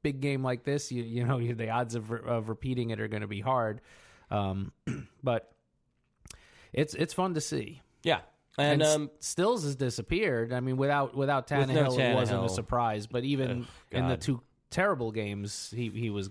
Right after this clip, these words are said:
Speaker 1: he wasn't much of a factor.
Speaker 2: Yeah, Osweiler's throws, all of Osweiler's damage really kinda came over the middle to the slot guys and the, the
Speaker 1: Yeah.
Speaker 2: tight ends. And,
Speaker 1: Did catch
Speaker 2: and
Speaker 1: that awesome two-point conversion we needed very
Speaker 2: And that
Speaker 1: badly.
Speaker 2: deflection in overtime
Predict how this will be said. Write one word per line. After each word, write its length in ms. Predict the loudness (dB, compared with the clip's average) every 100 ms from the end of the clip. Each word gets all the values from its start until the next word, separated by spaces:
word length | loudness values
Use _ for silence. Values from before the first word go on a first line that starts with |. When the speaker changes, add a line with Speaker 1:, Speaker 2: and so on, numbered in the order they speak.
| -6
Speaker 1:
he 160 | -4 0
wasn't 400 | 0 -2 -6 -6
much 260 | -6 -6
of 60 | -6
a 100 | -6
factor. 480 | -8 -10 -14 -16 -2
Speaker 2:
Yeah, 200 | 0 2
Osweiler's 560 | 2 0 0 2 0 0
throws, 480 | 0 2 2 -2
all 220 | -2 0 0
of 120 | 0
Osweiler's 500 | -2 -2 -2 -2 -2
damage 300 | -4 -4 -4
really 180 | -4 -2
kinda 220 | -2 -4
came 200 | -2 -2
over 160 | -2 -4
the 80 |
middle 240 | -4 -4 -6
to 100 | -6
the 120 | -8
slot 340 | -6 -6 -4
guys 280 | -4 -4 -4
and 80 | -6
the, 160 | -6 -6
the 80 | -6
Speaker 1:
Yeah. 100 | -2
Speaker 2:
tight 180 | 0 0
ends. 280 | -4 -6
And, 80 | -4
Speaker 1:
Did 140 | -4 0
catch 260 | -2 0
Speaker 2:
and 140 | -2 -4
Speaker 1:
that 60 | -10 -6
awesome 380 | 0 0 0 -4
two-point 360 | -4 -2 -4 -2
conversion 460 | -4 -2 -2 -2
we 100 | -2
needed 320 | -4 -4 -4 -2
very 140 | 0
Speaker 2:
And 100 | 2
that 60 | 2
Speaker 1:
badly. 120 | 0
Speaker 2:
deflection 360 | 2 2 2 0
in 100 | 2
overtime 480 | 0 -2 -4 -6